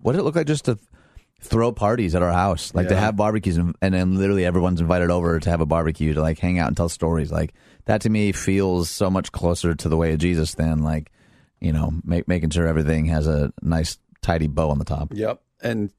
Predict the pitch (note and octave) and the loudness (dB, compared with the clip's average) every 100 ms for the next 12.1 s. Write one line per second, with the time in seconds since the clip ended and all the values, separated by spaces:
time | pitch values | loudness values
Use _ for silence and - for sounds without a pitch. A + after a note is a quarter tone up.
0 | - - G#2 - B2 C3+ C3+ A#2 G#2+ A2+ | -18 -10 -10 -4 -4 -2 -2 -4 -2 -4
1 | G#2+ - D3+ - C3 C3+ B2 G#2+ A2 G#2 | -4 -6 -6 -4 -2 -2 -2 -2 -4 -2
2 | C3+ C#3 A#2 G#2+ G#2 G#2 - A2+ F#2 A#2+ | -2 -2 -2 -2 -2 -4 -4 -4 -4 -4
3 | A2+ G#2 - - C#3+ A#2+ G#2 A2+ G2 G2 | -4 -6 -6 -4 -4 -2 -4 -6 -6 -6
4 | B2+ - G#2+ G2+ G#2+ G#2 G#2 A#2 - G#2+ | -8 -8 -6 -4 -4 -2 -4 -6 -6 -4
5 | G2 F2+ G#2 F#2 F#2+ G#2+ - F#2 A#2 B2+ | -4 -4 -4 -4 -4 -6 -6 -10 -6 -4
6 | A#2 G#2+ - G2+ G#2 - A#2+ A#2+ A#2 G2+ | -4 -6 -6 -8 -6 -4 -4 -4 -8 -8
7 | F#2 - G#2 G2 - A2 G#2+ G2 G2+ B2+ | -10 -8 -8 -8 -10 -10 -8 -4 -4 -6
8 | - F2+ G#2 G2+ G2 F#2+ F2+ G2 F2+ F2+ | -8 -12 -10 -10 -12 -12 -10 -8 -8 -6
9 | F#2+ - F2 D#2+ D#2 E2 D#2 B2 A#2+ A2 | -6 -2 -2 0 2 2 0 0 -2 -2
10 | A#2 G2+ G2 B2 C#3 B2 G#2 - A2+ F2 | -2 -4 -4 -4 -2 -2 -4 -6 -10 -6
11 | B2 D#3 G2+ G2 F3 F#2+ - - F2+ F2 | -6 -6 -6 -8 -8 -8 -10 -12 -8 -8
12 | F2 | -10